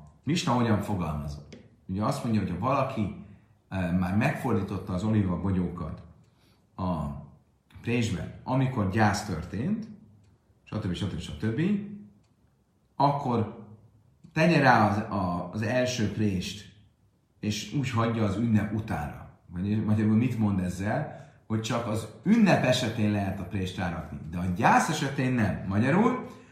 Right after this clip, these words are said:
a gyász időszakban szigorúbb a munkavégzés tilalma, mint a hét napban. Ugye mi azt gondoltuk volna, hogy mivel ezeket így hirtelen váltogatja, akkor azt akarom mondani, hogy egyenlő a munkavégzés tilalmának a szigora.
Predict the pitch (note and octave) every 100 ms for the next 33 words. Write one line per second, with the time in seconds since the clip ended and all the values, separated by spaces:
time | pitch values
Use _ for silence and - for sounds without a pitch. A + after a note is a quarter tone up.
0 | - - A2+ A2 G#2+ D#3 A3+ A#3+ G#3 E3+
1 | D#3+ - D3 C3+ C#3 C3+ - - - -
2 | - C4 A3 E3+ C3+ G#2 - - - -
3 | - - _ _ - A#2 A2 G#2 G2+ C3
4 | D3 C3+ A2+ G#2+ G2 F2 D3+ D3+ C#3 C3
5 | A#2+ - - G#2+ G#2+ G#2 G2+ - G2 F#2+
6 | G2+ G2+ - F#2+ F2 D#2 D2 C2 - -
7 | A2 D3 D#3+ B2+ A#2+ A#2 G#2+ G2+ A#2+ A#2+
8 | A2+ A2+ A2 G#2+ G#2+ G#2 G2+ - D3 D3
9 | G#2+ G2+ C#3 - A#2 G#2 G2 A#2 A#2 -
10 | - - - - - C3 A#2+ A#2+ B2 B2+
11 | A#2+ E3 C3+ A#2+ A2+ G2+ E2+ - - -
12 | - - G#2 A2 A#2 A2 G2+ F#2+ F#2 F2
13 | A2 G#2+ F#2+ F#2+ F#2 F#2 F#2 G#2+ F2+ D2+